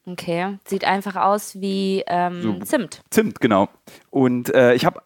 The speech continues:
Speaker 2: auch tatsächlich sehr wenig Drogenerfahrung. Ähm, ich hab einmal, das hab ich aber hier in diesem Podcast schon erzählt, aber du bist ja ein neuer Gast, ich hab einmal, äh, Ecstasy genommen, neunzehnhundertsiebenundneunzig auf der Love Parade und mich sofort übergeben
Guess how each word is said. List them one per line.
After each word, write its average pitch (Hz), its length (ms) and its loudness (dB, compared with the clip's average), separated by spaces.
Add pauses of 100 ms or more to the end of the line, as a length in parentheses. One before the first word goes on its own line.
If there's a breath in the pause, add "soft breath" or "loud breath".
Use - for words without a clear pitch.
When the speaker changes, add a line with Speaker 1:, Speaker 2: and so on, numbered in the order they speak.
Speaker 2:
auch 180 200 4
tatsächlich 170 360 -2
sehr 143 240 4
wenig 190 240 2
Drogenerfahrung. 190 840 -4 (400)
Ähm, 143 600 2 (140)
ich 117 180 -2
hab 123 120 -2
einmal, 143 600 4
das 101 100 -10
hab 101 80 -10
ich 101 60 -8
aber 104 100 -4
hier 113 140 -2
in 117 60 -2
diesem 107 120 -14
Podcast 120 280 -2
schon 117 60 0
erzählt, 123 180 0
aber 104 180 2
du 101 100 -10
bist 101 140 -10
ja 117 60 0
ein 107 40 -6
neuer 101 220 2
Gast, 110 200 -2
ich - 80 -16
hab - 120 -4
einmal, 117 680 0
äh, 107 180 0
Ecstasy 135 420 -2
genommen, 117 400 -4
neunzehnhundertsiebenundneunzig 110 1120 -2
auf - 80 -10
der 101 80 0
Love 107 200 2
Parade 120 200 2
und 110 100 -4
mich 107 140 -6
sofort - 520 -6
übergeben 131 600 -2